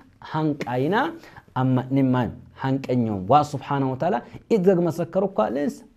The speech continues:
ayyigittu. La'mi kodim ta'atuhu fima amar. Muhammad sallallahu alayhi wa sallam wa asi amman choyita amma nitta lens,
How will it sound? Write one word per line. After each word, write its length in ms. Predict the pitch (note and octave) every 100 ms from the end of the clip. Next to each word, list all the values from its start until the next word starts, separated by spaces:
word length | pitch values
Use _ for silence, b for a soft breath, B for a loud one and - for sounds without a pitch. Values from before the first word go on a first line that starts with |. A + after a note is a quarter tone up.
| _
ayyigittu. 720 | G#3+ A#3 A3 F#3+ - D#3+ G2 - - - _ _ _ _ _ _ _ b b b b b b b _ _ _ _ _ _ _ _ -
La'mi 300 | F#3 A#3 B3
kodim 380 | A3 E3 F3 - - _
ta'atuhu 640 | E3 F3+ G3+ A3+ G3+ G3
fima 400 | F#3 F#3+ F#3 D#3+
amar. 300 | E3+ D#3 F#2+ - - - _ _ _ _ _ _ _ _ _ _ _ _ _
Muhammad 420 | C#3+ D3+ G3+ A#3
sallallahu 720 | A3+ A3 G3 F3+ F#3+ F#3+ E3 E3+
alayhi 320 | E3 E3+ D#3+
wa 120 | C#3
sallam 420 | C3+ C#3 A2 A2+ D#3+ B -
wa 200 | C3 F3+
asi 260 | F#3+ - F#3+
amman 360 | G#3+ A#3+ A#3+
choyita 440 | - E3 D3 C#3+ B2+
amma 320 | C#3 D#3+ -
nitta 420 | G3+ G3 G3 D#3+
lens, 440 | B2+ D#3 G#3+ -